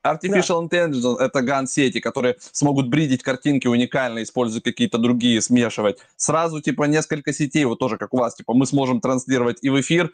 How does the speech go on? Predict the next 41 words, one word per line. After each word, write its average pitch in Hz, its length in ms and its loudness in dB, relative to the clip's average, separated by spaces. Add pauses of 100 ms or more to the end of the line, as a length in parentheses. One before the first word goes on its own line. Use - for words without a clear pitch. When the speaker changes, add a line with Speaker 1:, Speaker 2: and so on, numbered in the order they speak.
(120)
Speaker 1:
и 120 120 0
в 120 40 2
Binance 143 320 0
Smart 131 120 -4
Chain, 165 300 0
и 156 100 4
в 147 100 2
Matic, 165 480 0 (380)
вот. 127 420 0
И 143 120 2
щас 139 280 -2
посмотрим 135 600 -2
ещё 127 200 0
там 123 140 -4
с - 100 -12
ребятами, 123 400 0
типа, 120 240 -2
из 120 160 0
Ниры 131 280 2
Polygon, 135 420 0
что - 200 -4
получится. 107 540 -4
Ну, 131 120 0
короче, 143 320 0
то 139 60 -2
есть - 120 -4
такая 135 340 -2 (340)
большая 147 460 0
коробка. 156 160 0 (180)
Мы 156 100 2
взяли 170 220 0
лучшее 170 600 2
у 151 180 4
OpenSea, 190 640 0
у 143 140 -2
Rarible, 175 480 0 (280)
э, 131 300 0
часть, 156 220 -4
части 151 340 -2
какие-то 135 380 -4
кода, 180 320 0